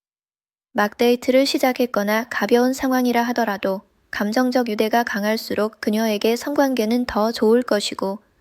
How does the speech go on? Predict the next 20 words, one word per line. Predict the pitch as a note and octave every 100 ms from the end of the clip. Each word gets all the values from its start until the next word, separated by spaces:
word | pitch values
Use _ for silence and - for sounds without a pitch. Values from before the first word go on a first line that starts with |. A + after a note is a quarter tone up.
| _ -
그녀가 | G#3 G3+ A#3
계속 | A#3+ G3+ A#3+ -
돌아오고 | A#3+ B3 B3 B3
싶어 | B3 - B3+
할 | B3+
것입니다. | - A3+ A3 F#3 - - - _ _ _ _ _ _ _ _ _
그 | - A#3+
연결을 | G3 G#3+ B3 B3+
만드는 | B3 G3 G#3 A#3 G#3+
건 | A3 A#3+
거창한 | - G3+ - A#3+ B3+
제스처가 | B3+ G#3+ - - G3 G#3 A#3
필요하지 | D#4+ D4+ B3+ G#3+ A3+
않습니다. | F#3+ - A3+ F#3+ - - _ _ _ _ _ _ _ _ _ -
당신이 | G#3 G#3+ A#3+ B3+
어떻게 | - G3+ B3 - C#4+
소통하는지, | D#4 D#4 C#4+ C4 A3+ G3 - G3+ - _ _
얼마나 | G3+ G#3+ A3+ B3+
현재에 | C4 D#4 D4 C#4 B3+
있는지, | A3 G#3 G3+ - G3